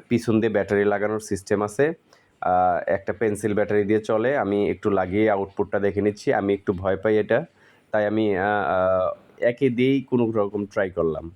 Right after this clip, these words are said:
কিন্তু এটার পাওয়ার আনো অনেক বেশি। এবং এই প্রোডাক্টটা সম্পর্কে আরও বিস্তারিত জানতে আমাদের নিচের দেওয়া নাম্বারে ইমো, WhatsApp আছে। আপনারা যারা এই প্রোডাক্টটা লাগবে তারা ফোন দিয়ে, আহ, অথবা ইমো, WhatsApp-এ স্ক্রিনশট দিবেন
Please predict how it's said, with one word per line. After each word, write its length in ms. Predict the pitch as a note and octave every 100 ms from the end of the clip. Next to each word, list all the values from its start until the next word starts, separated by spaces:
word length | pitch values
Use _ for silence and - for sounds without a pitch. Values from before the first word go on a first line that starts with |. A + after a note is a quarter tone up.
| _ -
কিন্তু 200 | F#2 G#2+
এটার 180 | G2+ G#2+
পাওয়ার 360 | G2+ G2+ G2+
আনো 240 | G2+ G2 F#2+
অনেক 360 | G2 G#2+ B2
বেশি। 300 | G2+ F2 - D2 _ _ _ _ -
এবং 220 | G#2 D#2+
এই 100 | G#2+
প্রোডাক্টটা 500 | A#2 A#2+ A#2+ - A#2
সম্পর্কে 380 | B2+ A2+ A#2+ A#2
আরও 180 | A2
বিস্তারিত 400 | G#2 G2+ A#2 A2+
জানতে 440 | A#2+ A2+ A2 A#2 C#3
আমাদের 400 | A2+ G2 G#2 G2+ _ _ _ -
নিচের 280 | G#2 A#2 A2
দেওয়া 120 | A2+
নাম্বারে 320 | A2 G#2+ G#2+
ইমো, 220 | G#2+ A2+
WhatsApp 420 | G2+ G2+ - A2 F#2+
আছে। 220 | - E2 _ _ _
আপনারা 260 | - A2+ B2+
যারা 200 | B2 C3
এই 60 | B2+
প্রোডাক্টটা 440 | C3+ B2+ C3 C3
লাগবে 320 | A#2 G#2 A#2+
তারা 200 | B2 A#2+
ফোন 320 | A#2+ A2+ G#2+
দিয়ে, 420 | A2 B2+ C#3+ C#3+ G2
আহ, 320 | G2 F#2+ D2+
অথবা 420 | F#2 G2+ A2 A2 C2 -
ইমো, 220 | A2 A#2
WhatsApp-এ 600 | G#2+ G#2+ - A#2 A#2+ A#2+
স্ক্রিনশট 500 | - - A2 - A2+
দিবেন 400 | G#2+ A2+ C3